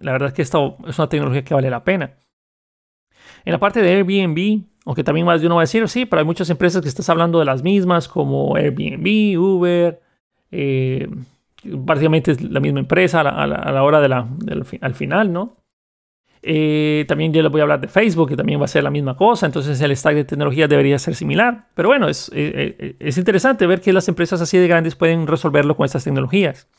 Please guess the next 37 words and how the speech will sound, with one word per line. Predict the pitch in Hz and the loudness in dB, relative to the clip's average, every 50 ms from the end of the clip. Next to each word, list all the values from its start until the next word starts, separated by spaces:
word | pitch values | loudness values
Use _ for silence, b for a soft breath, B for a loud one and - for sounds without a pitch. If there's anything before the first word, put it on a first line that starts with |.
| B B B B B B B B B | B B B B B B B B B
Aparte | B 151 208 196 220 | B 0 0 2 2
de | 214 | 4
Airbnb, | 214 208 180 190 185 170 156 190 214 220 208 | 4 4 2 2 0 0 0 0 0 2 2
JavaScript, | 156 170 165 165 170 135 - 175 165 139 | 2 2 2 2 0 0 -2 -2 -2 0
React, | 131 135 147 160 170 175 175 156 151 | 0 0 0 2 2 2 0 0 -2
Java, | 135 147 156 156 156 156 156 156 151 151 - | 0 0 2 2 2 2 2 2 0 -2 -4
N | - 160 160 143 | -2 -2 0 0
G | 135 143 | 0 0
N | 143 147 170 | 0 2 0
X | 170 170 | 0 0
nuevamente, | - 170 165 165 170 175 175 170 185 175 | 0 0 2 2 2 2 0 2 0 0
my | 160 143 143 | 2 0 0
S | 143 135 - 143 | 0 -2 -4 -6
Q | - - 151 165 | -2 0 2 4
L, | 175 185 175 180 170 | 4 4 4 2 2
Redis, | 143 147 156 160 160 160 160 156 135 - - - b b b b | 2 2 2 2 2 0 -2 -4 -6 -10 -14 -20 b b b b
Amazon | 151 160 175 170 131 170 151 147 | 0 0 0 0 0 -2 -2 -2
S | 143 - 127 | -2 -4 -4
tres. | 127 - 185 196 196 202 196 - - - - _ _ _ _ _ _ _ _ _ _ _ | -2 2 2 4 4 2 2 -2 -6 -18 -20 _ _ _ _ _ _ _ _ _ _ _
Están | _ - 170 165 | _ -2 0 0
usando | 151 151 147 135 135 | 0 0 -2 -2 -2
sas, | 131 - 196 190 190 190 185 - - | -2 0 0 2 2 2 0 -2 -4
Ruby, | 160 165 180 185 185 185 180 180 175 170 - _ _ _ _ _ _ _ _ _ _ - | 0 2 4 4 4 4 2 0 -2 -4 -8 _ _ _ _ _ _ _ _ _ _ -12
información | - 135 - 165 143 151 131 - 175 165 165 170 175 | -8 -6 -4 -2 -2 -2 -2 0 0 2 2 2 0
en, | - 156 151 147 143 143 139 135 135 131 | 0 0 0 2 0 0 0 0 0 0
en | 135 135 135 135 | 0 0 0 2
buckets | 147 160 - 160 131 - | 0 0 0 -2 -4 0
de | 156 156 | 0 2
Amazon, | 170 190 208 214 208 - 220 226 233 233 214 - | 2 2 2 0 0 0 0 0 0 0 -2 -6
me | - - | -6 -6
imagino | - 123 131 135 135 | -4 -2 -2 -2 -2
que | 143 139 | -2 -2
para | - 143 143 139 | 0 0 0 0
fotografías | 131 - 127 151 143 135 135 - 151 147 147 | 0 -2 -4 -2 -2 -2 -2 0 0 2 2
de | 135 143 | 2 0
los | 135 135 131 | -2 -2 -4
lugares, | 127 131 139 170 185 185 185 190 180 180 - - - - | -2 -2 0 0 2 2 0 -2 -2 -6 -10 -16 -20 -20